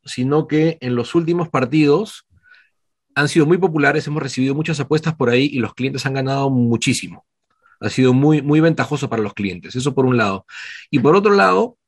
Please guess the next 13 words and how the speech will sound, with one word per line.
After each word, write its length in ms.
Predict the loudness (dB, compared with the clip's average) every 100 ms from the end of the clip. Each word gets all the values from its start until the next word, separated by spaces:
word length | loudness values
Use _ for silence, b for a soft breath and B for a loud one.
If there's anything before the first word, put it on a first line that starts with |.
| -4
eh, 440 | 0 0 0 -2 -4
en 160 | -4
los 160 | -4 0
días 180 | -2 0
previos 320 | -2 0 0
al 140 | -2
partido 400 | -4 -2 0 0
o 120 | 0
el 100 | 0
día 120 | 2 0
del 140 | 0
partido, 420 | -4 -4 -2 0
dependiendo, 1040 | 0 -2 -2 0 0 2 2 2 -4 -10